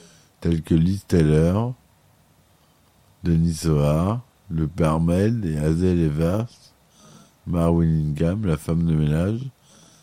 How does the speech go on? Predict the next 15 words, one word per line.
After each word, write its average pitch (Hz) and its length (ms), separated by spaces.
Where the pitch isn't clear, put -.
tout 90 220
en 95 140
révélant 95 380
au 90 140
grand 80 280
jour 104 260
de 92 140
nombreux 87 400
mystères 98 580
et 80 80
ainsi 82 380
soulever 95 420
de 95 140
nombreuses 87 440
questions. 101 540